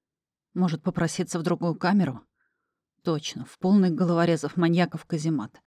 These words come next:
Только подальше от этой вредной ведьмы, надувшейся, как мышь на крупу. Сидит, закусив свою чёртову губку. Между бровей морщинка смешная. Она даже не ведьма.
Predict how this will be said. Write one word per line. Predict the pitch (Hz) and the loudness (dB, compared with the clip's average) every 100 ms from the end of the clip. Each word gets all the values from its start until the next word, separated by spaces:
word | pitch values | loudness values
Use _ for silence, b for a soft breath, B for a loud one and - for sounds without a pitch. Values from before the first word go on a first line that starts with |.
| _ _ _ _ | _ _ _ _
Только | - 170 170 | -4 -4 -2
подальше | 190 165 190 156 - | 0 4 4 2 -2
от | 180 | -4
этой | 170 165 | -2 0
вредной | 170 165 180 | 0 2 2
ведьмы, | 175 175 160 | 2 0 2
надувшейся, | 160 160 190 - 185 - | 2 2 -2 0 -2 -2
как | - 170 - | -4 -4 0
мышь | 180 156 - | 0 0 -6
на | 135 | -10
крупу. | 147 127 - 95 _ _ _ _ _ | -10 -14 -14 -16 _ _ _ _ _
Сидит, | - 196 202 185 | -2 2 2 2
закусив | 160 - 160 175 - | -2 -4 -4 -4 -4
свою | 156 156 | -4 -4
чёртову | - 165 - 160 156 | -2 -6 -4 -6 -6
губку. | 165 _ - - _ _ _ - | -10 _ -20 -20 _ _ _ -4
Между | 170 - | -4 0
бровей | 175 165 165 | 2 2 4
морщинка | 170 151 - 170 151 156 | 2 2 0 -2 -2 -6
смешная. | - 156 - 139 - _ _ _ - | -6 -6 -6 -8 -10 _ _ _ -4
Она | 190 202 | 2 4
даже | 196 185 | 4 4
не | 202 202 | 4 4
ведьма. | 170 135 131 | 2 -2 -8